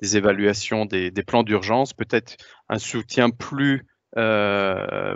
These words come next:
plus à la hauteur des, euh, euh, des besoins des, des pays, de, de, de les accompagner dans cette, euh, élaboration des, euh, de la gestion des, des déchets ou des plans d'urgence pour la, des plans pour la gestion des déchets, euh,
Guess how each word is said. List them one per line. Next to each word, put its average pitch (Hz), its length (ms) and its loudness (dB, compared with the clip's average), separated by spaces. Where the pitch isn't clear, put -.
plus 127 340 0
à 117 80 6
la 113 180 6
hauteur 117 420 4
des, 107 240 -2
euh, 98 260 -2
euh, 101 100 -4
des 104 140 -2
besoins 110 420 2
des, 104 220 -4
des 104 120 -4
pays, 135 380 -2
de, 117 180 0
de, 104 280 0
de 107 80 0
les 107 220 2
accompagner 113 640 0
dans 110 160 -6
cette, 107 300 -10
euh, 92 260 -2
élaboration 107 960 0
des, 98 240 -2
euh, 87 440 -4
de - 40 -8
la 98 100 2
gestion 107 400 0
des, 95 360 -2
des 98 160 -8
déchets 110 500 0
ou 98 160 -2
des 95 100 -4
plans 120 280 2
d'urgence 98 380 -2
pour - 140 -8
la, 90 160 -4
des 117 80 2
plans 131 340 4
pour 113 120 -6
la 104 120 -2
gestion 107 320 -4
des 101 120 -4
déchets, 135 460 -2
euh, 107 140 0